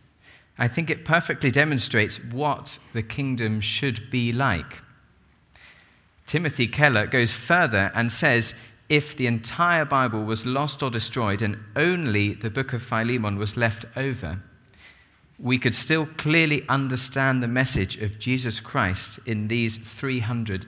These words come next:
and fifty-five words. So we have three characters in this story. Paul, who's the mega apostle and super big boss of the church at the time. We have Philemon,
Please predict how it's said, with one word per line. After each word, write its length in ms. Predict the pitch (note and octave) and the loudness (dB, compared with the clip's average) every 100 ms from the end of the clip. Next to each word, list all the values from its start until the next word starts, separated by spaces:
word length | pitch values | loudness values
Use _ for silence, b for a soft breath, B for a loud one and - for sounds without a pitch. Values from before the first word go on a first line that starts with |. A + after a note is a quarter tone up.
| - | -6
and 140 | G#2 | -6
fifty-five 640 | G#2+ G#2+ G#2+ G#2 F#2+ F#2 | -6 -6 -6 -4 -2 -2
words. 580 | A2+ A#2+ D#2 D#2+ - - - _ _ _ _ _ _ _ _ _ _ _ B B B B B B B _ _ - - - | -4 -4 -4 -8 -14 -16 -20 _ _ _ _ _ _ _ _ _ _ _ B B B B B B B _ _ -20 -14 0
So 200 | E3+ A2+ | 2 4
we 100 | C3+ | 4
have 260 | C3 C3 - - - | 4 2 -4 -14 -16
three 460 | - - D#3+ F3+ F3 | -12 -2 2 2 2
characters 800 | - C3 A2+ - G#2+ G2+ - - - - | 4 4 4 0 -2 -2 -6 -14 -16 -2
in 140 | A2+ | 0
this 140 | A2 G#2 | 0 -2
story. 460 | - G#2 F2 E2 F#2+ - - _ _ _ _ _ _ _ _ _ - - | -2 -2 -2 -4 -8 -16 -20 _ _ _ _ _ _ _ _ _ -20 -6
Paul, 420 | - D3+ F#3+ B3 - - - _ - | 0 2 2 -2 -10 -20 -20 _ -2
who's 240 | C3 B2 | 0 2
the 100 | B2 | 0
mega 480 | A#2 B2 D3+ E3 D3+ | 2 4 4 4 4
apostle 580 | C3 - C3 C3 D3 C3+ | 2 2 -2 0 -2 0
and 180 | A#2 G#2+ | 0 0
super 400 | - D#3 D3 A2+ | 0 -2 0 0
big 240 | C#3 B2 | 0 0
boss 280 | C3 C3 - | 0 -2 -4
of 120 | A2 | -8
the 60 | G#2 | -6
church 420 | - A#2 - - | -2 -2 -4 -8
at 80 | - | -10
the 60 | |
time. 340 | G2+ G#2+ C3 D#3+ - - _ _ _ b b b b b - | -4 -2 -2 -6 -16 -20 _ _ _ b b b b b -4
We 140 | A#2 | 2
have 160 | A2+ A2+ | 4 4
Philemon, 800 | - A2 A2 A#2+ C#3 E3 G3 | 4 4 6 4 4 0 -2